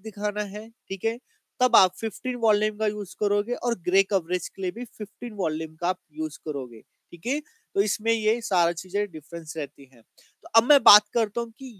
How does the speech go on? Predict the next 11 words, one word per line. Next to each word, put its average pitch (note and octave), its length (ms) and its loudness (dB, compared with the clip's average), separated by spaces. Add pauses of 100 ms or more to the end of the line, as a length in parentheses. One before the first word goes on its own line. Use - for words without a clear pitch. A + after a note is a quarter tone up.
ये B3+ 160 0
जो C#4 240 -6
color A3 260 6
tubes A#3 360 -10
है A#3+ 120 -2
ये B3+ 120 -10 (140)
कितने A#3+ 360 -8
time D3 340 2
तक D3+ 160 -10
चलता B2+ 380 -14
है। - 140 -20